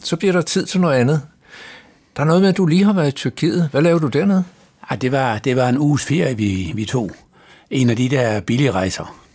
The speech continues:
Speaker 2: Så min hustru og jeg, vi var dernede i otte dage, tror jeg, der blev til, ja.
Speaker 1: Ja.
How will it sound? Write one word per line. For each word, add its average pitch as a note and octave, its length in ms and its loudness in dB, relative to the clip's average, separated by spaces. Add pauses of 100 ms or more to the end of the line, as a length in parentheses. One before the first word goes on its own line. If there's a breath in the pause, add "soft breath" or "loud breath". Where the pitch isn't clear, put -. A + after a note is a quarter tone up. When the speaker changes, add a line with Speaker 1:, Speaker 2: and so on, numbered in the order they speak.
(100)
Speaker 2:
Så E2+ 220 -8 (240)
min G2 200 -2
hustru A#2 260 -4
og G#2 80 -4
jeg, G#2+ 140 -4
vi G#2+ 60 -4
var G#2 120 -2
dernede G#2+ 340 0
i F#2 220 -8 (1000 soft breath)
otte D#3 260 -2
dage, C#3 100 2
tror C#3+ 120 -4
jeg, C3 60 -4
der B2 60 -4
blev C3 140 -6
til, C3+ 200 -12
ja. B2 160 -10
Speaker 1:
Ja. A#2+ 160 0